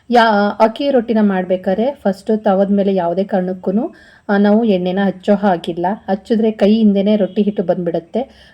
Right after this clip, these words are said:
ಆ, ಬರೀ ಕಲ್ಲಿಗೆ ರೊ-, ನಾವು, ಆ,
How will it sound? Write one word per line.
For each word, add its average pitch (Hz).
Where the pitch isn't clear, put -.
ಆ, 208
ಬರೀ 208
ಕಲ್ಲಿಗೆ 214
ರೊ-, 180
ನಾವು, 185
ಆ, 175